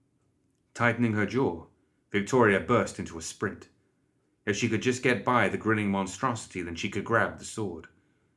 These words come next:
Then everything would be all right. She didn't notice Killjoy moving until it was too late to dodge the cleaver that came down at her head. The other Victoria, however, was not so blind.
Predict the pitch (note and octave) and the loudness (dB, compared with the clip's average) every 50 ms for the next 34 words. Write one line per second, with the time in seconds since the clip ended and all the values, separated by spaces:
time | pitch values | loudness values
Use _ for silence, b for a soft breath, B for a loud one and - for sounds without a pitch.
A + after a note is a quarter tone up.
0 | _ _ - - A#2 A2+ A#2+ B2 A2+ G2+ F#2+ F2+ F#2 F2 F2 F2 E2 F#2+ F#2+ F2+ | _ _ 0 0 2 4 4 4 4 2 0 -4 -6 -8 -8 -6 -4 -4 -4 -2
1 | F2 F2+ F2+ A2 A2+ G2 - - - _ _ _ _ _ _ _ _ _ _ _ | -2 -4 -4 -4 -6 -6 -8 -16 -20 _ _ _ _ _ _ _ _ _ _ _
2 | _ _ _ _ _ _ _ _ _ _ _ _ _ _ - - A#2+ A2+ A#2+ A2+ | _ _ _ _ _ _ _ _ _ _ _ _ _ _ -6 -2 2 4 6 6
3 | A#2+ G2+ A#2 B2+ B2 A#2 A2 F#2+ - - - A#2 G#2+ G2 G#2 G2+ F#2+ F#2+ G#2 A#2+ | 4 4 4 4 4 2 2 -2 -6 -4 -2 0 0 2 2 2 2 4 4 4
4 | B2 A2+ F#2 F#2 F2 F2+ F2+ F2 F2 - A2 G2 E2+ D#2+ F#2 - - - A#2 A2 | 4 4 4 0 -4 -4 -6 -6 -2 -2 0 0 0 -2 -4 -6 -2 -2 0 2
5 | B2 A#2+ G2+ - - G#2+ G2 - A2+ G#2+ G2+ G2 - - F#2+ - - B2 B2 G#2+ | 2 2 0 0 -4 -6 0 2 2 2 2 0 -4 -8 -10 -6 -4 -2 -2 -2
6 | F2 F2 E2 E2+ D#2 - F#2+ F2 F2 E2+ G#2 G2+ F#2+ F2+ F2 D#2+ - F2+ E2 F2 | -2 -4 -8 -10 -10 -8 -8 -8 -4 -2 0 0 0 -2 -6 -8 -8 -10 -8 -8
7 | G#2 G2 F2+ E2+ - - _ _ _ _ _ _ _ _ _ _ _ _ _ _ | -8 -8 -10 -10 -16 -20 _ _ _ _ _ _ _ _ _ _ _ _ _ _
8 | _ _ _ _ _ _ _ _ _ _ _ _ _ _ _ _ - G2+ A2+ B2 | _ _ _ _ _ _ _ _ _ _ _ _ _ _ _ _ -2 2 4 4
9 | B2+ A#2+ G#2+ F#2 F#2+ E2+ E2 - G2+ F#2 E2+ E2 E2+ E2 E2 - F#2+ E2+ E2 E2 | 6 6 4 4 2 -2 -2 -4 -2 -2 -2 -2 -4 -6 -6 -6 -6 -4 -4 -6
10 | E2 E2 - - _ _ _ _ _ _ - G#2 G#2+ G#2+ A#2+ G#2+ F#2 - - - | -8 -12 -16 -20 _ _ _ _ _ _ -4 -2 0 2 2 2 2 0 -4 -6
11 | F#2+ F2 E2 F2 E2 E2 D#2+ D#2 D2+ - | -6 -6 -6 -6 -8 -10 -10 -12 -18 -20